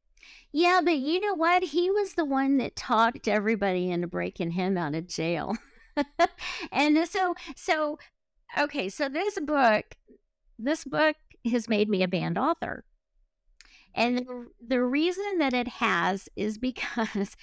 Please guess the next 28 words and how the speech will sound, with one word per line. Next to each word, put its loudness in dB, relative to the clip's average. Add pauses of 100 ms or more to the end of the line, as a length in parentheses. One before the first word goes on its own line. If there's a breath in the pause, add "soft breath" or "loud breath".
<laughs> -20
I 4
worked 0
with 2
law 2
enforcement. 0
I 0
worked -4
with 0
a 0
lot 2
of 2
people 0
to -2
get -4
the 0
information. -4
I -2
interviewed 0
everybody -2
tied -2
to -2
the -4
story, -2
anybody 2
that 0
I -2
could. -6